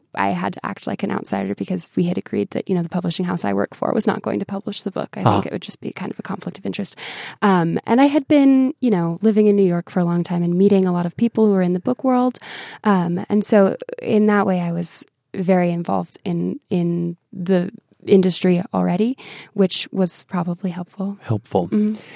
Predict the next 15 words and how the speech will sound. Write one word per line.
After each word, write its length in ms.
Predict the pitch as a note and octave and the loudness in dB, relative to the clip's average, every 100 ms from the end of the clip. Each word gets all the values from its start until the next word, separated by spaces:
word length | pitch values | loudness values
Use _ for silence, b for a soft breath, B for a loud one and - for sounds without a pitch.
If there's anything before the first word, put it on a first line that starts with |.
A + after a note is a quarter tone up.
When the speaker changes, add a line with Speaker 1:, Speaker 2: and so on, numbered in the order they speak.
| B | B
Speaker 2:
Did 140 | C#3+ A#2 | 0 4
you 60 | B2+ | 2
hear 340 | - D#3+ D3 | 2 2 4
as 160 | B2 - | 2 2
you 80 | A#2+ | 0
were 120 | G#2 | 2
writing 380 | G#2+ A2+ A#2+ A#2+ | 0 0 0 0
it, 240 | A2 - - - - - | -2 -6 -20 -20 -20 -10
I 120 | - | -2
don't 140 | A#2 | -2
know, 320 | A2+ G#2 F2+ A#1 - | 0 0 -2 -6 -16
th-, 120 | G#2 - | -18 -12
like 200 | B2 G#2+ - | -10 -10 -10
the 140 | - G2+ | -10 -10
voice 640 | A2 A2 A#2 A2+ - | -4 0 2 0 -6